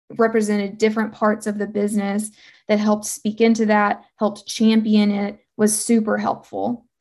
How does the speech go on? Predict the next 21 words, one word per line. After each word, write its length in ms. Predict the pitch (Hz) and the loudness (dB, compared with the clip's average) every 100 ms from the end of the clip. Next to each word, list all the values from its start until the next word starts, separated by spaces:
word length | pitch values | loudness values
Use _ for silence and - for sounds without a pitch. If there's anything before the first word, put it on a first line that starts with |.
| _ _ - | _ _ 2
Also 380 | 226 254 240 | 4 4 2
at 140 | 220 220 | 0 2
Magnolia, 640 | 214 208 202 202 202 202 | 0 0 -4 -4 -4 -4
while 180 | 208 214 | -2 0
I 120 | 214 | 0
was 160 | 208 214 | 0 -4
there, 480 | 208 208 208 208 - _ _ - | -4 -2 -4 -6 -12 _ _ -12
we 420 | 208 220 220 226 | -2 2 2 2
transitioned 840 | 220 233 226 214 214 214 226 226 | -2 -2 0 2 0 -2 -2 -2
the 100 | 220 | -4
company 640 | 214 - 214 214 214 208 208 | -6 -4 -4 0 0 0 -2
from 720 | 214 208 202 202 202 202 - 214 | -2 -2 -2 -6 -8 -10 -10 -8
Google 460 | - 220 220 233 226 | 0 0 2 2 2
to 140 | 220 214 | 0 -2
Microsoft. 1200 | 202 208 214 214 214 - - - 247 - - _ _ - _ - | 0 -2 -4 -4 -6 -2 -2 -2 -6 -12 -20 _ _ -20 _ 0
And 360 | 208 214 214 | 4 6 6
this 240 | 214 214 214 | 4 2 2
was 340 | 247 254 247 - | 4 4 2 -4
a 40 | |
situation 840 | 220 233 220 226 214 220 220 214 | -4 -4 -4 0 0 0 2 2
where 520 | 202 202 202 196 214 | 2 -2 -6 -6 -10